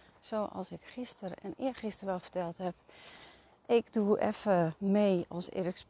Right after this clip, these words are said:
experiment aan de five A M Club.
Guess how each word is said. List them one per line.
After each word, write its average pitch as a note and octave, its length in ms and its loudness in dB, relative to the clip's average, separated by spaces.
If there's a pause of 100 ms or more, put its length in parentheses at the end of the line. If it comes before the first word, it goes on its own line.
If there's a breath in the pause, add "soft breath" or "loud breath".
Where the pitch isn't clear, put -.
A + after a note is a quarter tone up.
(140)
experiment F3+ 760 -2
aan E3+ 220 -4
de D#3+ 260 -4
five E3 720 -6 (120)
A F3+ 120 -2
M A3+ 160 -2
Club. A3 260 -2